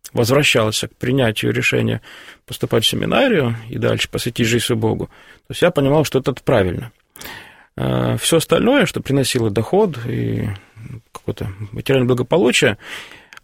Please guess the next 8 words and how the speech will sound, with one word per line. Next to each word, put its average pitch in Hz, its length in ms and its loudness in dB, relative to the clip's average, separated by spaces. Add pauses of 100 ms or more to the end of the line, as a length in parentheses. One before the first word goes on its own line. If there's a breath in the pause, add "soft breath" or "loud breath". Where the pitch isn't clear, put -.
вот, - 200 -14 (280)
вот 123 180 -6
со 156 240 4
всей 110 600 4 (1040 loud breath)
серьёзностью 123 1040 2
и, 113 520 -2 (1900 soft breath)
м, 131 640 -6 (1000 soft breath)
неот-, 110 220 0